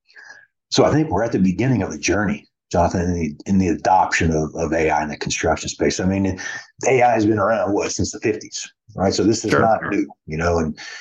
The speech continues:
Speaker 1: machine learning has been around for a while. I, I think the next five years, what we're gonna find is, uh, sweet spots in solution sets and applications that, that we can actually drive the productive use of A I,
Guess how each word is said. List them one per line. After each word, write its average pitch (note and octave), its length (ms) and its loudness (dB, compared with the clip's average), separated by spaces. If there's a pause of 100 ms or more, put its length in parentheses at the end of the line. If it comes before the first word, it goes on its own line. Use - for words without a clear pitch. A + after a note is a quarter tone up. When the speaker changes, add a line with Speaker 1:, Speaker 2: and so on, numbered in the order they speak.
(100)
Speaker 1:
machine A#2+ 320 2
learning A2 280 0
has F#2 100 0
been G2+ 160 -2
around F2+ 260 0
for - 160 2
a D#2 60 2
while. D#2+ 440 0 (1400)
I, F#2 140 4
I - 140 2
think D3+ 300 0
the F2+ 120 2
next G2+ 340 0
five F#2 300 2
years, G2+ 320 2
what F#2 120 -2
we're E2+ 180 0
gonna E2 120 -6
find G2+ 420 0
is, E2 320 -2
uh, - 120 2
sweet D3 320 2
spots - 520 -4 (760)
in F#2+ 120 4
solution G2+ 540 2
sets F#2+ 320 -2
and F2+ 80 -4
applications F#2 960 -2
that, D#2 260 -2 (920)
that A2 120 4
we G2+ 140 6
can G2+ 100 2
actually E2+ 720 0 (340)
drive F#2+ 500 2
the F2+ 100 0
productive - 560 -2
use A#2+ 320 2
of A#2+ 100 0
A A#2 180 2
I, A#2 220 0